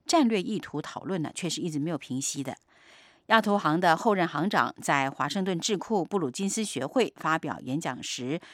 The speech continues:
试图消除外界对亚投行成立意图的疑虑，并且表示，中国虽然没有能够如愿受邀加入泛太平洋伙伴关系T P P，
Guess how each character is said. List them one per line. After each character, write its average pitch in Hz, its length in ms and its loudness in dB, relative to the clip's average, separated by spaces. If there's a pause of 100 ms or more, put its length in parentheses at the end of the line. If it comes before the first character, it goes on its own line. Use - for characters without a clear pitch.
试 - 180 -2
图 226 140 -2
消 277 240 2
除 175 180 -4
外 247 160 2
界 240 260 0 (200)
对 160 160 2
亚 185 180 -2
投 156 160 -4
行 139 320 -4
成 135 180 -2
立 170 100 -4
意 196 200 -6
图 123 240 -10
的 143 100 -6
疑 107 280 -10
虑， 185 280 -2 (320)
并 208 140 4
且 202 80 0
表 156 180 -2
示， 165 240 -4 (220)
中 247 160 6
国 208 100 6
虽 220 160 2
然 214 80 8
没 214 120 4
有 214 80 2
能 170 100 2
够 202 80 0
如 180 220 0
愿 254 260 4
受 190 300 0
邀 202 280 2
加 185 220 -4
入 170 220 -2
泛 180 260 0
太 180 160 -2
平 165 140 -4
洋 151 160 0
伙 - 120 -4
伴 151 160 0
关 196 220 0
系 190 260 -4
T - 140 -10
P 185 160 -8
P， 240 300 -4